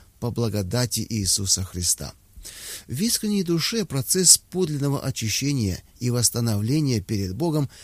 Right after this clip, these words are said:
всегда начинается со строгого суда над собой.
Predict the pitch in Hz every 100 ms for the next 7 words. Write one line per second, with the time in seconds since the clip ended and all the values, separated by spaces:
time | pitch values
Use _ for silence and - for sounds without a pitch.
0 | - - - 185 170 233 196 165 151 185
1 | 175 156 143 143 - - 151 170 156 151
2 | - 110 120 113 - 113 - - 98 90
3 | 82 78